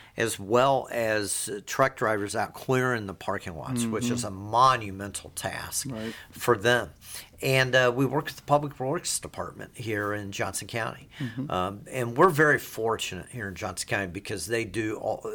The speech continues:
Speaker 1: such a, an exceptional job clearing
Speaker 2: Yes,
Speaker 1: the
Speaker 2: they
Speaker 1: roads.
Speaker 2: do.
Speaker 1: We're very, very fortunate. So we work with all those different groups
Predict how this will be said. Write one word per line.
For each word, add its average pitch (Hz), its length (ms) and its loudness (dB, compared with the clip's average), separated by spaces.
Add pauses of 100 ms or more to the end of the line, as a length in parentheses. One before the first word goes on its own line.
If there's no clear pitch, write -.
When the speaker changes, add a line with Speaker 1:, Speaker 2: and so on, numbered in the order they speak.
(140)
Speaker 1:
such 160 300 4
a, 95 440 -2
an 113 60 -10
exceptional 117 760 4
job 95 440 -2
clearing 117 320 2
Speaker 2:
Yes, 113 120 -2
Speaker 1:
the 104 60 0
Speaker 2:
they 110 160 4
Speaker 1:
roads. 117 240 6
Speaker 2:
do. 104 60 0
Speaker 1:
We're 151 140 8
very, 139 280 6
very 113 300 4
fortunate. 110 640 -2
So - 120 2
we 139 140 0
work 175 460 4
with 120 260 0
all 131 260 2
those 120 300 2
different 117 440 -2
groups 110 600 2